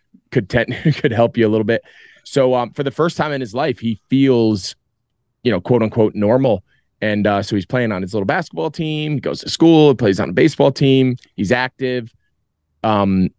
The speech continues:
yeah, he's doing awesome. If, if you saw him, talked to him, saw him run in the room right now,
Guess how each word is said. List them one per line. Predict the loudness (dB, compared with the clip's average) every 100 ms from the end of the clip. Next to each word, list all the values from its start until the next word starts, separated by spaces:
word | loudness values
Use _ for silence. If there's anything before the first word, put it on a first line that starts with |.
| _
yeah, | -2 0
he's | -2 -2
doing | 0 0
awesome. | -2 -4 -8
If, | -10 -10
if | -2
you | 2 2
saw | 2 2 4
him, | 2 0 -4
talked | -2 -2 -2
to | -4
him, | -2 -4
saw | -2 -2
him | 0
run | 2 2
in |
the | 4
room | 4 4
right | 2 0
now, | -2 -2 -6